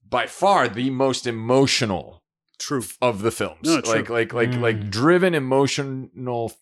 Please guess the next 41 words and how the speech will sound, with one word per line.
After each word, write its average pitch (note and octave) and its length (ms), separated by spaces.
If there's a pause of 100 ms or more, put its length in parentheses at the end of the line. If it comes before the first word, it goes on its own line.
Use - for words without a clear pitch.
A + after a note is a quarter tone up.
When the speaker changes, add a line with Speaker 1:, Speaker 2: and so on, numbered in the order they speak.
Speaker 1:
themes, G2+ 840
right? G#2+ 300 (100)
Speaker 2:
Yeah, D#3+ 60 (140)
Theoden D3+ 420
dying. C3 520 (460)
Speaker 1:
Theoden E3 240
Speaker 2:
Being E3+ 140
killed. D3 100
Speaker 1:
dying, D3 1040
uh, A#2 600
you B2+ 120
know, A#2 540 (320)
Gandalf's, C3 880 (440)
uh, A#2+ 200
speech - 460
to, A#2+ 360
uh, A2 300
Merry, A#2 540
uh, A#2 100
sorry, A2+ 220
to A2 80
Pippin A#2+ 680
about, A2+ 560
like, G#2+ 260
Speaker 2:
Death. C3+ 160
Speaker 1:
you A#2+ 60
know, A#2 180
Speaker 3:
Yeah. C#3+ 140
Speaker 1:
death A#2+ 380
and, A2+ 320
you A#2+ 100
know, G#2+ 200
all, A2 180
like, G#2+ 220
the A2 80
journey A#2 360
we A#2 140
have A#2 160
to - 80
take, A#2 380 (100)
like, A2+ 180